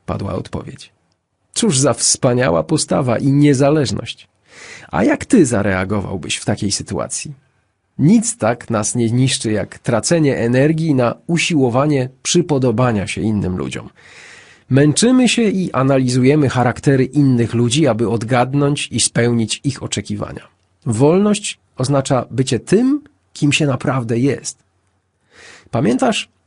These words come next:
co powiedziałem w Motywacji bez granic, w dodatku Pełne życie, podstawowe pytania o wartości? Kiedy postanawiamy skończyć z udawaniem, że jesteśmy takimi, jakimi chcą nas widzieć inni,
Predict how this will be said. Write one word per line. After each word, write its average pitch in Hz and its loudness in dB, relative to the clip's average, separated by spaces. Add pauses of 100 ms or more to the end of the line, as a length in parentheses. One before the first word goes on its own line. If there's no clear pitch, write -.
co 180 0
powiedziałem 190 2
w 127 0
Motywacji 143 0
bez 117 0
granic, 120 -2
w 127 -10
dodatku 120 -2
Pełne 131 2
życie, 123 0
podstawowe 120 -2
pytania 113 -2
o 107 -2
wartości? 107 -6 (600)
Kiedy 143 0
postanawiamy 147 -2
skończyć 214 -2
z - -2
udawaniem, 117 0
że 104 0
jesteśmy 107 -2
takimi, 113 0
jakimi 101 -2
chcą 110 -4
nas 104 -2
widzieć 117 0
inni, 165 2